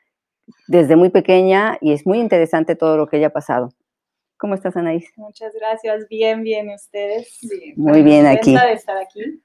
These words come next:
Speaker 1: Ay, muchas
Speaker 2: Gracias por
Speaker 1: gracias.
Speaker 2: invitarme.
Speaker 1: Gracias. Anaís,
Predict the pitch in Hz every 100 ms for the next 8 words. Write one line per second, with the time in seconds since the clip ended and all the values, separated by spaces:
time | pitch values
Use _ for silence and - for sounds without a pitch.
0 | _ 170 143 143 143 202 147 147 143 143
1 | 147 139 147 - - _ _ _ - 247
2 | _ - 170 165 156 151 - _ - -
3 | 220 220 233 226